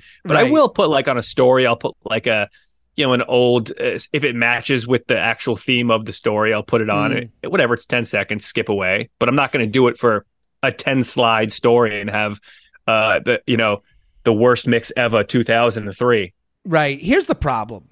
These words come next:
Speaker 2: All nostalgia isn't all good.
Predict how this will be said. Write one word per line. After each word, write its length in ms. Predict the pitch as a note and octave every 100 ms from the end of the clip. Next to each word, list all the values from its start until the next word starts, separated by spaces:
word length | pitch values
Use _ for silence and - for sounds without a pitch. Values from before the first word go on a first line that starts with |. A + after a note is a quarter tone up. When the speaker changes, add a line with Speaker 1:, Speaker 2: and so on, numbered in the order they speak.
| _ _ _ _ _ _ _ -
Speaker 2:
All 320 | G#3 D4+ F#4
nostalgia 1000 | C4+ - G#3+ G#3+ G#3+ A3 D#3+ C3+ A#2+ A#2+ _ _ _ _ -
isn't 420 | G3 E3+ G3 F#3 _ _ _
all 280 | F3 F3+ F3+
good. 600 | C#3 C#3+ A3 - -